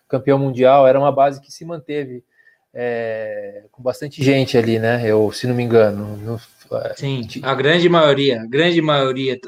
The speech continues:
Speaker 2: só os reservas, muito reservas que não estão. A grandíssima maioria está lá.
Speaker 1: E já estava na calçada da fama.
Speaker 2: Já está na calçada da
Speaker 1: Ah,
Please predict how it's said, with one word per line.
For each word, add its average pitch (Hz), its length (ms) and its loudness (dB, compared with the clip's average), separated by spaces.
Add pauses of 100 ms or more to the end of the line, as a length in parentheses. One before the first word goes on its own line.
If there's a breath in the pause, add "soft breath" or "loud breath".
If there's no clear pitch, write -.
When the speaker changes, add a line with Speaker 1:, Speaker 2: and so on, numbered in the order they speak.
(100)
Speaker 2:
só 180 200 2
os 190 120 2
reservas, 139 880 2
muito 147 340 -8
reservas 139 400 -6
que 160 100 -10
não 151 100 -4
estão. 139 340 -10 (240)
A 110 100 -6
grandíssima 143 1040 -4
maioria 147 340 2
está 156 240 0
lá. 110 200 -6 (100)
Speaker 1:
E 139 180 -2
já 139 200 4
estava 143 340 2
na 147 100 -10
calçada 143 360 -4
da 139 100 0
fama. 131 200 -6
Speaker 2:
Já 139 120 0
está 131 220 -4
na 143 100 0
calçada 139 360 0
da 120 60 -2
Speaker 1:
Ah, 120 40 -2